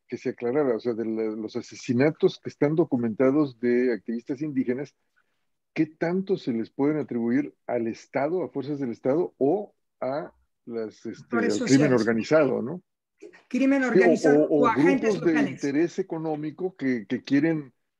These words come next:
Speaker 1: deshacerse, pues, de los ambientalistas para poder hacer explotaciones forestales o,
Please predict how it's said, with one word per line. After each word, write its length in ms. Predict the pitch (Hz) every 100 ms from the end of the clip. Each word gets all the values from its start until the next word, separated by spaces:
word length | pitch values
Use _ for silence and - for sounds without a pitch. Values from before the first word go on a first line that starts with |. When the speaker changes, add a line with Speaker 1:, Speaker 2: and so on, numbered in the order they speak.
| -
Speaker 1:
deshacerse, 680 | 123 113 - 156 139 156 -
pues, 220 | 143 139
de 80 | 143
los 140 | 120
ambientalistas 680 | 123 127 117 127 127 180 160
para 220 | 123 107
poder 340 | - 110 120 123
hacer 240 | - 123
explotaciones 640 | 113 117 107 104 120 120 -
forestales 880 | 107 95 - 107 143 151 117 95 101
o, 220 | 98